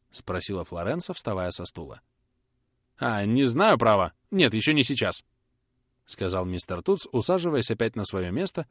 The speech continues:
совершенно сверх всякого ожидания. «Я бы хотел, и, или, то есть, я бы желал, ну да ведь это все равно, мисс Домби». «Конечно, все равно.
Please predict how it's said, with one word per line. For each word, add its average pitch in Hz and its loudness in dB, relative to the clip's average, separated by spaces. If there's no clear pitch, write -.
совершенно 175 0
сверх 143 -4
всякого 98 -4
ожидания. 90 -8
«Я 180 6
бы 151 8
хотел, 147 6
и, 120 2
или, 127 4
то 135 6
есть, 127 4
я 123 4
бы 120 6
желал, 190 4
ну 139 2
да 131 6
ведь 127 4
это 131 4
все 131 2
равно, 170 4
мисс 113 0
Домби». 87 -6
«Конечно, 147 -6
все 95 -6
равно. 87 -6